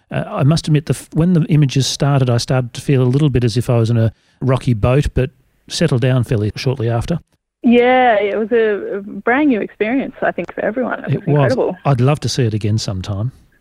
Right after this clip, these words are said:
Speaker 2: Yeah, me too.
Speaker 1: Does composing a work of this extended nature,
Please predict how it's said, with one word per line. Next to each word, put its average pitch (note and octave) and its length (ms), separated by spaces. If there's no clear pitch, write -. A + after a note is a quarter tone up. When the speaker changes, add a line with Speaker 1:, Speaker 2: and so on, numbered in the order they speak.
Speaker 2:
Yeah, G#3 240
me G#3 180
too. F#3 360
Speaker 1:
Does A3 240
composing A#3 640
a G3+ 60
work D#3+ 500
of C3+ 220
this D3 180
extended D3 600
nature, C3 580